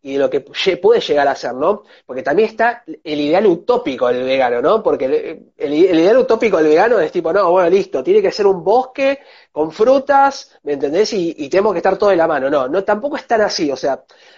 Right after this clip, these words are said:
eh, es como, eh, es algo muy, todo esto, vuelvo a lo mismo que te decía al principio, es todo muy dinámico, entonces es muy importante que uno tenga en cuenta que cuando uno lo haga, lo haga por uno, ¿me entendés? Después algunos te van a decir, "Bueno, listo, pero hay, hay gente que lo hace por, porque está de onda hacerlo así".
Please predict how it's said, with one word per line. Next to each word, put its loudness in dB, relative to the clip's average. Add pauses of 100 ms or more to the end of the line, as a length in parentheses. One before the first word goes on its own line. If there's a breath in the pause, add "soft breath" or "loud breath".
(140 soft breath)
eh, -2
es -14
como, 0 (500 loud breath)
eh, -10
es 0
algo 4
muy, -2
todo -4
esto, -16
vuelvo 0
a 2
lo 4
mismo 0
que 0
te 4
decía -2
al -4
principio, -6
es -14
todo -4
muy 0
dinámico, -2
entonces -6
es -10
muy -2
importante -2
que -4
uno 2
tenga 0
en -2
cuenta 0
que -10
cuando -4
uno 2
lo 4
haga, 0
lo -2
haga 0
por 2
uno, -2 (320)
¿me -8
entendés? 0 (160 loud breath)
Después 0
algunos 4
te 0
van 4
a 2
decir, 2
"Bueno, 2
listo, -2
pero 0
hay, 4
hay 0
gente 0
que -4
lo 2
hace -2
por, -4
porque -4
está -2
de 6
onda 2
hacerlo -4
así". -4